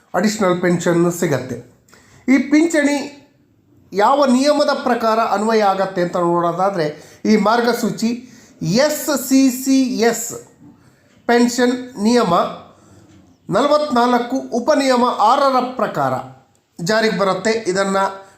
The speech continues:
ಪಿಂಚಣಿ ಹಾಗೂ ಪಿಂಚಣಿದಾರರ ಕಲ್ಯಾಣ ಇಲಾಖೆ ಅಧಿಕೃತವಾಗಿ ಪ್ರಕಟ ಮಾಡಿದೆ. ಯಾವುದೇ ಸುಳ್ಳು ಸುದ್ದಿ ಅಲ್ಲ, ಕೇಂದ್ರ ಸರ್ಕಾರದ ಅಧಿಕೃತ ಘೋಷಣೆ ಅಂತಲೇ ಹೇಳ್ಬೋದು.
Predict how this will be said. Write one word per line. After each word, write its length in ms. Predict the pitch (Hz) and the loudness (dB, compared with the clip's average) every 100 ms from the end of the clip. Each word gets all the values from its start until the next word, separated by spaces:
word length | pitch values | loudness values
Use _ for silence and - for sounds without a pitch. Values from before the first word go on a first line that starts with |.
| _ | _
ಪಿಂಚಣಿ 400 | 269 262 285 269 | 2 2 2 2
ಹಾಗೂ 320 | 269 226 233 | 2 2 2
ಪಿಂಚಣಿದಾರರ 920 | 233 269 262 262 262 254 220 202 190 214 | 0 0 0 2 2 2 2 0 0 -2
ಕಲ್ಯಾಣ 540 | 214 - 269 277 247 226 185 | -2 -4 0 2 2 0 -2
ಇಲಾಖೆ 640 | 180 160 160 127 - - - - _ - | 0 -2 -2 -8 -10 -20 -20 -20 _ -2
ಅಧಿಕೃತವಾಗಿ 840 | 214 339 349 277 254 220 196 190 202 | 0 0 0 -2 0 0 0 0 -2
ಪ್ರಕಟ 340 | - 185 208 | -2 -4 -2
ಮಾಡಿದೆ. 460 | 190 185 180 208 185 | 0 0 0 -2 0
ಯಾವುದೇ 300 | 175 175 165 | 0 0 -2
ಸುಳ್ಳು 300 | 240 233 214 | 0 2 0
ಸುದ್ದಿ 340 | 208 170 175 | -2 -4 -2
ಅಲ್ಲ, 300 | 175 226 269 - - - - - - | 0 0 -2 -8 -20 -20 -20 -12 0
ಕೇಂದ್ರ 260 | 233 233 | 2 2
ಸರ್ಕಾರದ 560 | 226 208 202 196 185 175 | 0 0 -2 0 0 2
ಅಧಿಕೃತ 640 | 202 202 233 302 - 254 254 196 | 0 0 0 -2 0 0 0 0
ಘೋಷಣೆ 360 | 190 208 208 185 | 0 0 0 -2
ಅಂತಲೇ 340 | 175 180 180 | 0 -2 -2
ಹೇಳ್ಬೋದು. 560 | 170 156 120 110 101 | 0 -2 -2 -4 -6